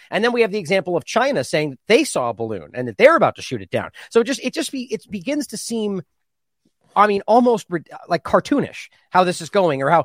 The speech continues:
how China says it's a weather balloon, and then the U S takes it down, and then they complain about how aggressive they were.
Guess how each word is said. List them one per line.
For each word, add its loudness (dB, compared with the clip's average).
how 2
China 0
says -4
it's -12
a -4
weather 0
balloon, -2
and -6
then -4
the -8
U 0
S 0
takes -6
it -10
down, 0
and -4
then -6
they -4
complain -8
about -2
how 0
aggressive -2
they -6
were. -14